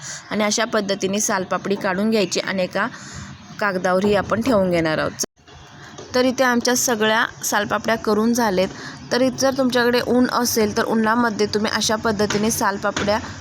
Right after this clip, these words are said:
सुकवून घेऊ शकताय. जर ऊन नसेल तर तुम्ही फॅनखालीसुद्धा सुकवू शकताय. तर अशा पद्धतीने सगळ्या सालपापड्या आम्ही बनवून घेतलेत. अर्ध्या तासानंतर आपल्याला ह्या सालपापड्या पलटवून घ्यायच्या आहेत,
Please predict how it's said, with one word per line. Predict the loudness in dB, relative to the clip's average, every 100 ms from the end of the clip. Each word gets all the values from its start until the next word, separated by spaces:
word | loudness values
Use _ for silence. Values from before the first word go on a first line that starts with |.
| -4
सुकवून | -2 0 2 2 4
घेऊ | 4 4
शकताय. | 2 0 -2 -4 -4 -10 -12 -12 -8 0
जर | 2
ऊन | 4 4 4
नसेल | 4 2 2 0 2
तर | 0
तुम्ही | 2 0
फॅनखालीसुद्धा | 0 0 0 0 0 2 0 0 -2
सुकवू | -2 -4 -2 0
शकताय. | 0 -2 -4 -6 -6 -8 -14 -6
तर | 0
अशा | 0 0
पद्धतीने | 0 -2 0 0 0 -2
सगळ्या | -2 -2 0 0 0
सालपापड्या | -2 -2 -4 -2 0 0
आम्ही | 0 -2 -4 -12 -14 -4
बनवून | 0 2 4 4
घेतलेत. | 4 2 0 -2 -2 -10 -18 -18 -6 -4
अर्ध्या | 0 0 2
तासानंतर | 0 2 2 4 2 0
आपल्याला | -2 -2 0 2
ह्या | 2 0
सालपापड्या | 0 0 0 -4 0 -2 -2 -2
पलटवून | 0 0 2 2 4
घ्यायच्या | 4 2 2 0
आहेत, | 0